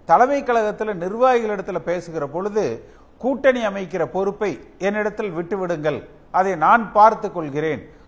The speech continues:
களப்பணிகளை மட்டும் நீங்கள் பாருங்கள்" என்று மெகா கூட்டணி அமைப்பதை உறுதிப்படுத்தினார். அப்ப இந்த இரண்டு உத்தரவாதங்களுக்கு பிறகு இப்பொழுது அமைந்திருக்கிற கூட்டணி,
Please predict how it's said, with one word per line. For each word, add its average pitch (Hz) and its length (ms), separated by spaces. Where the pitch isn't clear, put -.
களப்பணிகளை 220 760
மட்டும் 185 380
நீங்கள் 202 360
பாருங்கள்" 151 640
என்று 254 580
மெகா 240 300
கூட்டணி 208 420
அமைப்பதை 185 580
உறுதிப்படுத்தினார். 160 840
அப்ப 165 600
இந்த 185 220
இரண்டு 220 560
உத்தரவாதங்களுக்கு 240 880
பிறகு 190 760
இப்பொழுது 233 440
அமைந்திருக்கிற 202 720
கூட்டணி, 165 460